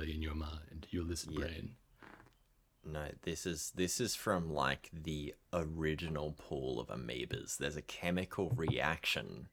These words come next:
Speaker 2: and,
Speaker 1: Yeah.
Speaker 2: and you're helpless. You know, that, like, determinism, cause and effect stuff? Like, this is just the Big Bang happened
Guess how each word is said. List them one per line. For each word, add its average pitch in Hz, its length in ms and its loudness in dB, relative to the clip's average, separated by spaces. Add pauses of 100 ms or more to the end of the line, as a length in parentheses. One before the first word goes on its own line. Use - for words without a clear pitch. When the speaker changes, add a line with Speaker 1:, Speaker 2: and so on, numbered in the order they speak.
Speaker 2:
and, 98 100 0 (360)
Speaker 1:
Yeah. 92 160 -2
Speaker 2:
and 76 240 -2
you're 76 220 4
helpless. 67 720 -2
You 78 120 0
know, 80 160 0
that, 78 260 0
like, 69 280 0 (480)
determinism, 90 1000 4
cause 90 380 4
and 87 80 4
effect - 400 2
stuff? 110 480 2
Like, 67 220 2
this 78 200 -2
is 92 160 0
just - 500 0 (380)
the 90 120 4
Big 113 320 6
Bang 90 260 6
happened 67 680 0